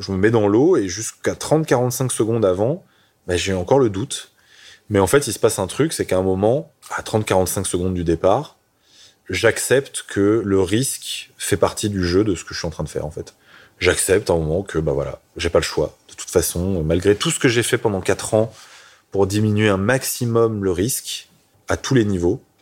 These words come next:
eh ben, il y a de toute façon une part de risque incompressible qui existe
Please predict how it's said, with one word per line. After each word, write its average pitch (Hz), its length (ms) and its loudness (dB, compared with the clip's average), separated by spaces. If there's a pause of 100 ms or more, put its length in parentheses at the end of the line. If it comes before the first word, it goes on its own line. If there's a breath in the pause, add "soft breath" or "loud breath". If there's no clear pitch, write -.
(160)
eh 101 80 0
ben, 98 100 6
il 98 60 4
y 113 40 4
a 139 60 4
de 135 100 0
toute 117 180 -8
façon 98 380 -2
une 101 120 -2
part 98 220 2
de 95 60 2
risque 95 300 0
incompressible 92 580 -6
qui 98 140 0
existe 85 580 -4